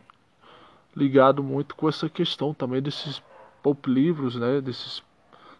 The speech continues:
essas revistas, esses livros de mistério, de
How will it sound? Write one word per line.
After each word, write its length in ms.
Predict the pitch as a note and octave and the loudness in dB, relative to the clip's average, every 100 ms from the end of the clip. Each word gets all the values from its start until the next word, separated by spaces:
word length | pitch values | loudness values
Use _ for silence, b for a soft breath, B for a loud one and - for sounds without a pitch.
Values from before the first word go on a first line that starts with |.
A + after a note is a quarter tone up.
| - | -10
essas 120 | A#2+ | -4
revistas, 580 | B2+ B2 B2 D#3 - B2 | -2 0 0 0 -2 -8
esses 140 | A#2+ | -8
livros 380 | A#2 B2 B2+ A#2+ | -2 0 0 -4
de 100 | B2 | -8
mistério, 720 | A#2+ - - - B2 C3+ B2+ | -8 -10 -8 0 2 2 0
de 420 | A#2+ A#2+ A#2+ - | -4 -6 -8 -10